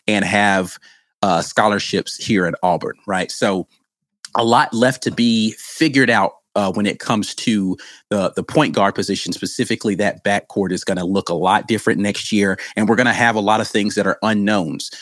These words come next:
So I'm looking forward to seeing kind of how this coaching staff approaches that.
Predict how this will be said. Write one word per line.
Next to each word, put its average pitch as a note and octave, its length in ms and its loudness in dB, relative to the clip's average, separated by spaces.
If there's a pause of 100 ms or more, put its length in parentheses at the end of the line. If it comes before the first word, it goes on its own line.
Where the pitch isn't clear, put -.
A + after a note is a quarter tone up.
(140)
So F#2+ 180 -2
I'm F#2+ 100 0
looking G#2 200 0
forward G2+ 260 -2
to - 60 -6
seeing G2 320 -4
kind G#2+ 240 -2
of F#2 80 -6
how A2+ 280 0
this G2+ 340 -4 (360)
coaching C#3 340 0
staff G2 320 -2
approaches G#2 540 -2
that. E2+ 220 -2